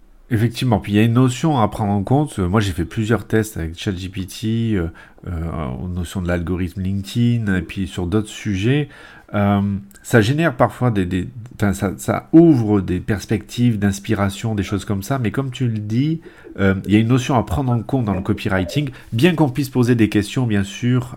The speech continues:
à l'outil sur les techniques de persuasion, les notions de persuasion, des choses comme ça. Euh, il, il n'aura pas la capacité de comprendre d'une manière, euh, je veux dire, psychosociologique, comment fonctionne la persuasion, euh, dans le cas de l'esprit humain.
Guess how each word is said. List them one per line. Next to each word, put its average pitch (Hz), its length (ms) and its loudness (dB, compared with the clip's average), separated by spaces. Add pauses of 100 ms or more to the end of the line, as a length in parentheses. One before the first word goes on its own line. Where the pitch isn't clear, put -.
à 98 100 0
l'outil 117 480 0
sur 107 600 -2
les 90 120 0
techniques 113 320 -2
de 107 100 2
persuasion, 101 640 -4
les 95 120 -2
notions 104 300 -2
de 120 60 -4
persuasion, 101 440 -4
des 95 60 -4
choses 87 220 -8
comme 92 140 -8
ça. 117 280 -4 (520)
Euh, 92 240 2 (840)
il, 120 260 4
il 110 120 6
n'aura 120 380 4
pas 143 200 8
la 107 100 4
capacité 127 920 -2 (260)
de 101 100 2
comprendre 117 640 -2
d'une 92 180 -4
manière, 113 520 0 (100)
euh, 87 140 -4 (420)
je 90 100 -6
veux 98 60 0
dire, 95 160 2 (100)
psychosociologique, 120 1080 0
comment 104 240 0
fonctionne 104 340 -2
la 98 100 2
persuasion, 104 760 -2 (360)
euh, 90 380 0
dans 92 240 -2
le 95 60 0
cas 107 180 -2
de 98 100 0
l'esprit 92 380 -4
humain. 101 340 0